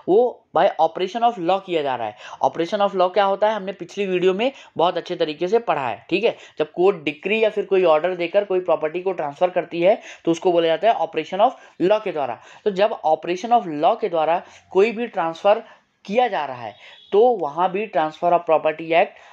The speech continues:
अफेक्ट नहीं करेगा, इंटरफेयर नहीं करेगा, उसको रिपील नहीं करेगा, ठीक है दोस्तों। लेकिन इसका एक एक्सेप्शन है दोस्तों, लास्ट वाले का एक एक्सेप्शन है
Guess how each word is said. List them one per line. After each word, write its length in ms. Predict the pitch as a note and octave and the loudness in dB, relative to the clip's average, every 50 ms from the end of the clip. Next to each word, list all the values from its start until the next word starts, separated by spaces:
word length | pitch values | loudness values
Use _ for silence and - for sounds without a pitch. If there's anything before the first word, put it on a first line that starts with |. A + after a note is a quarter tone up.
| - - - - - _ | -20 -20 -20 -20 -4 _
अफेक्ट 420 | C#3 C#3+ - - F#3 G#3+ - - C#3+ | -2 -2 2 2 0 0 0 -6 -8
नहीं 320 | C#3 C3+ C3 D#3+ G3+ G#3 | -8 -6 -4 -2 -4 0
करेगा, 340 | F3 F3 D#3+ D#3+ D#3 F#3+ G3 | 0 0 0 2 0 0 0
इंटरफेयर 480 | F3+ D#3+ D3+ E3 E3+ E3 - G3 G3+ | 0 -2 -2 -4 -4 -2 0 0 0
नहीं 260 | F3+ D#3 D3+ E3+ G3 F3+ | 0 0 -4 -4 -2 -2
करेगा, 360 | F#3 E3 F3 F3 F#3+ G#3+ B3 - - - - - - | 0 0 0 2 2 0 0 -2 -8 -20 -14 -8 -8
उसको 220 | E3+ - - A#3 A3 | -8 -2 0 0 0
रिपील 400 | F#3+ E3+ E3+ - G#3+ A#3+ B3 A3 | 0 -2 -4 -2 -2 -2 0 2
नहीं 180 | A3+ A#3+ C4 A3 | 2 2 2 2
करेगा, 320 | A3 F3+ E3 C#3+ C3+ A#2+ - - - _ - | 0 -2 -2 -4 -6 -8 -8 -14 -20 _ -4
ठीक 120 | G#3 G#3+ | 0 0
है 60 | B3+ | 2
दोस्तों। 260 | A3+ B3 A#3+ - F3 C3 - - - - - | 2 2 0 0 -2 -6 -6 -12 -16 -6 -2
लेकिन 380 | G3+ A#3 B3+ G#3 A3+ F3 B2+ - - - _ _ - | 0 0 0 0 -2 -8 -8 -14 -20 -20 _ _ 0
इसका 280 | A#3 A3+ - - D4 C#4+ | 0 0 2 0 0 0
एक 300 | A#3 A#3 B3+ C4+ B3 - | 0 -2 -6 -6 -6 -4
एक्सेप्शन 540 | - G3+ - - - G#3+ A3 - A#3+ A3+ F#3+ | -6 -6 -6 -2 -4 -4 -2 0 -2 -2 -2
है 80 | F3 | -2
दोस्तों, 300 | D3+ D3 C#3 C3+ - A#2 - - _ _ | -6 -6 -8 -6 -8 -12 -12 -12 _ _
लास्ट 300 | D#3 E3+ F3+ F#3+ F#3 - | -2 0 0 -2 -2 -4
वाले 220 | E3+ D#3 D3 D3 C#3+ | -4 -2 -2 -2 0
का 200 | C#3 F#3+ A#3 - - - - - _ - | 2 2 2 2 0 -8 -20 -20 _ 0
एक 180 | F3+ G#3+ A3 | 0 0 0
एक्सेप्शन 500 | A3 F3+ - - F#3 F3 - - G#3+ G#3+ | -2 -6 -6 -8 -10 -10 -4 -4 -2 -2
है 180 | G3 F#3 G3+ A#3+ | 0 0 0 0